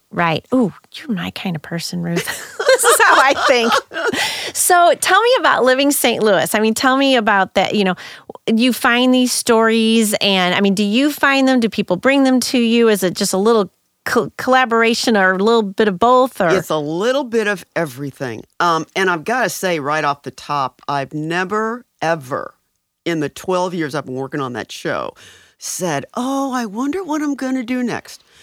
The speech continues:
Speaker 2: Because there's always something else to do
Speaker 1: Right,
Speaker 2: next.
Speaker 1: right.
Speaker 2: And I do come up with a lot of stuff on my own. I have friends that'll give me ideas. I'll get emails.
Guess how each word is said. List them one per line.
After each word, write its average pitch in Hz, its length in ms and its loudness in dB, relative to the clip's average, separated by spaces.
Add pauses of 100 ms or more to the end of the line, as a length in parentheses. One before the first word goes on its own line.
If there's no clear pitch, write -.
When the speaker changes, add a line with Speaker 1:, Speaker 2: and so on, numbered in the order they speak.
Speaker 2:
Because 349 220 0
there's 359 160 0
always 359 380 2
something 160 300 -2
else 107 120 -2
to 208 60 4
do 185 60 4
Speaker 1:
Right, 302 240 2
Speaker 2:
next. - 380 -6
Speaker 1:
right. 294 440 0
Speaker 2:
And 208 440 2
I 175 140 0
do 214 300 -4
come 254 140 -6
up 254 140 -2
with 240 80 -10
a - 20 -2
lot 247 140 0
of 240 80 -4
stuff 226 240 -6
on 226 100 -4
my 208 220 -2
own. 208 220 0 (120)
I 156 240 0
have 156 800 -6
friends 190 340 -4
that'll 214 140 -2
give 190 180 -4
me 196 140 0
ideas. 190 520 -4
I'll 151 120 -2
get - 320 -8
emails. 175 520 -4